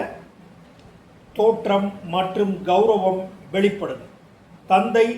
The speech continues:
மூத்தோர் வகையில் நல்ல பொருளுதவி சரியான சமயத்தில் கிட்டி மகிழ்வீர்கள். பூர்வீக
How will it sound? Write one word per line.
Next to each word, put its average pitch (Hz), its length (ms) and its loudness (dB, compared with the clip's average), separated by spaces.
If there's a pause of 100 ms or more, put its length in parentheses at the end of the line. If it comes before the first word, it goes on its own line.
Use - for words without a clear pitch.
(280)
மூத்தோர் 226 500 2 (100)
வகையில் 214 480 0 (320)
நல்ல 233 320 0 (800)
பொருளுதவி 226 680 0 (640)
சரியான 240 420 2 (180)
சமயத்தில் 190 600 -4
கிட்டி 240 280 -10 (220)
மகிழ்வீர்கள். 160 640 -6 (720)
பூர்வீக 254 580 -2